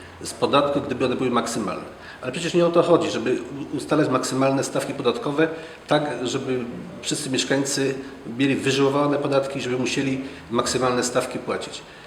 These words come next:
Te zwolnienia podatkowe przecież zostają tutaj w gminie, te półtora miliona. To przedsiębiorcy mniej płacą, mieszkańcy mniej płacą. Także myślę, że to też ma wielkie znaczenie dla, y, dla nas wszystkich, że nie są to stawki maksymalne. Najważniejszym punktem,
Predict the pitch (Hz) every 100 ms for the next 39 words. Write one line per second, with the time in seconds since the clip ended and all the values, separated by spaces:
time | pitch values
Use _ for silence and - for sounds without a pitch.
0 | - - - 165 175 185 175 170 160 160
1 | 165 - 147 - 143 135 127 120 107 104
2 | 113 104 - 113 117 113 107 104 95 -
3 | 135 135 139 - 127 143 147 139 135 120
4 | 127 - 113 104 - 131 - 123 117 120
5 | - 120 - - - 131 139 160 - 151
6 | 151 - - - - 127 165 160 147 147
7 | 127 123 - 135 131 127 120 127 123 -
8 | - - 120 180 - 170 185 185 185 175
9 | - - - 170 - - 127 139 147 143
10 | 135 120 135 - 117 117 - 123 117 -
11 | 113 98 85 - - - 202 190 - -
12 | - - - 113 123 139 160 160 220 185
13 | - - 151